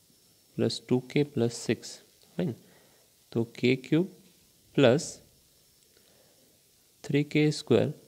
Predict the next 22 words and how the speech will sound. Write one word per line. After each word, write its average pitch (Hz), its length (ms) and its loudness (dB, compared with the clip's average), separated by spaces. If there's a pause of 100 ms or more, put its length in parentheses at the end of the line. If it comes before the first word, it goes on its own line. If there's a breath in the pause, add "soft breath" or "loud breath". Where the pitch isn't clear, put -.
(520)
प्लस 135 420 0 (420)
एट 135 220 2
के - 220 0
प्लस 120 340 -2
सिक्स, - 380 -2 (220)
ये 123 80 2
हमारा 131 220 2
टर्म, 113 220 0
अ, 110 360 -4 (100)
टर्म 120 180 6
है 113 100 -2
पूरी, 110 260 -4 (220)
ठीक 139 120 2
है। 170 100 4 (400 loud breath)
इसको 175 260 6
और 160 100 10
इक्वेशन 147 360 4
वन 127 160 2
को 123 120 -2
कंपेयर 107 300 2
करते 113 280 -4
हैं। 110 120 -4